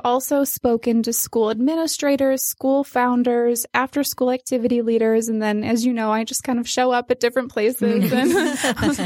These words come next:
Speaker 2: that's
Speaker 1: talk to
Speaker 2: right. That's
Speaker 1: people.
Speaker 2: true. We've seen each other at various, uh, events around the community. So when you were deciding to pursue this path, I'm guessing that you didn't know that it was gonna lead you to this very specific topic.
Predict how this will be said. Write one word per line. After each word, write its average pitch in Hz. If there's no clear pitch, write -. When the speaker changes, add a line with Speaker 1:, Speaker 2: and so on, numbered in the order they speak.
Speaker 2:
that's 233
Speaker 1:
talk -
to 254
Speaker 2:
right. 262
That's -
Speaker 1:
people. 185
Speaker 2:
true. 262
We've 190
seen 202
each 180
other 175
at 165
various, 170
uh, 143
events 160
around 165
the 165
community. 160
So 294
when 302
you 349
were 359
deciding 202
to 190
pursue 185
this 165
path, 156
I'm 170
guessing 185
that 165
you 170
didn't 160
know 156
that 151
it -
was 156
gonna 147
lead 151
you 147
to 165
this 147
very 147
specific -
topic. -